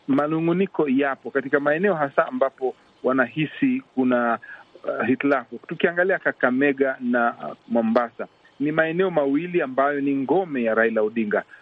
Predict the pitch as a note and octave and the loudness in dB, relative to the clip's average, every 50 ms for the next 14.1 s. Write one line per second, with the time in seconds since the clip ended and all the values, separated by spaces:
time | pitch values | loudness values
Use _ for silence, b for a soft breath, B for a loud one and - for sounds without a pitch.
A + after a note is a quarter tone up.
0 | B _ - D#3+ D#3 C#3+ D3 D#3 D3+ C#3 C#3 C3+ - - - - D3 D#3+ D3+ - | B _ 0 0 0 -2 -2 0 0 0 -2 -4 -8 -6 -6 -4 -2 -2 -2 -2
1 | - C#3 C3 C3 C3+ B2+ B2+ C3 C3+ D3+ D#3 D3+ C#3 C3 A#2 - _ B2+ B2 B2 | -2 -2 0 0 -2 -2 -2 -2 -2 0 0 2 0 0 -2 -4 _ -2 0 0
2 | B2+ B2 A#2+ A#2 A2+ A2 - C3 C3+ C#3 C#3 C3+ B2+ B2 A#2+ A2+ - B2 - C3 | 0 0 0 -2 0 2 2 0 0 0 0 0 0 0 0 -2 -2 0 0 0
3 | - - A#2+ - B B B B _ _ _ C3 B2+ A#2+ - - C3+ B2+ - - | 2 0 -2 -2 B B B B _ _ _ -4 -4 -4 -2 -4 -4 -4 -2 0
4 | - D#3 D#3 D3 C3 A#2 C3 B2+ C3 C3 - A#2+ A#2+ B2 B2+ C3+ C3+ C3+ B2+ B2+ | 0 2 2 0 0 0 0 0 0 0 0 0 0 0 0 0 0 0 0 0
5 | B2+ B2+ D3+ D3+ C#3+ C3 B2 A#2+ A#2+ - C3+ C3 B2 B2+ B2+ A#2+ A#2 A2 B B | 0 2 2 2 0 0 -2 -4 -6 -6 -6 -2 0 0 0 0 -2 -4 B B
6 | B B - B2 B2 B2+ C#3 C3+ B2 A2 A#2 D#3 F#3+ G3+ - F#3 D#3 b b b | B B -2 0 0 2 2 0 0 0 0 0 0 0 -2 -6 -8 b b b
7 | _ _ _ - G#3+ F#3+ F#3+ F3+ E3+ D3 - - E3+ - - D#3+ D#3+ E3 - - | _ _ _ -4 -4 -2 -2 -2 -4 -2 -2 -4 -4 -2 0 0 0 0 -4 -8
8 | _ _ _ _ _ _ _ D#3 D3 C#3 F#3 G#3 G3 F3+ F3 E3+ D#3+ D#3 D#3 C#3+ | _ _ _ _ _ _ _ -2 -2 0 0 0 0 0 -2 0 0 0 0 0
9 | - - C#3 C#3 C#3+ - - D3+ C3+ C3 C#3 C3+ - - G#3+ F#3+ - D#3 - _ | -2 -4 -4 -4 -4 -2 0 -2 -2 0 -2 -4 0 0 -2 0 -2 -6 -8 _
10 | C#3+ C3 - _ D#3+ D3+ C#3+ - - C3+ A#2+ A#2+ A#2+ - _ - G3 G#3+ G#3+ F3 | -8 -8 -6 _ -2 -2 0 -2 -4 -4 -2 -2 -2 -4 _ 0 0 0 0 -2
11 | C3 A#2 B B B B B - C3+ C3+ B2 - - C3 C3+ C#3 C3+ C3 C3 C3+ | -4 -6 B B B B B -2 0 0 0 0 -2 -2 0 -2 -2 -2 -4 -2
12 | E3+ E3+ D3 B2 - - - G3+ G#3 F3+ C#3+ B2 A#2+ A#2+ A#2 - C3+ B2 A#2+ A#2+ | 0 0 -2 -2 -2 -4 -4 -2 -2 -2 -2 -2 -2 -2 0 0 -2 0 0 -2
13 | A2 - _ _ _ _ _ _ _ - E3 E3 E3 E3 D#3+ - G3 G3+ A3+ A3+ | -4 -4 _ _ _ _ _ _ _ -2 0 0 0 -2 -2 -6 -4 0 0 0
14 | G3+ | 0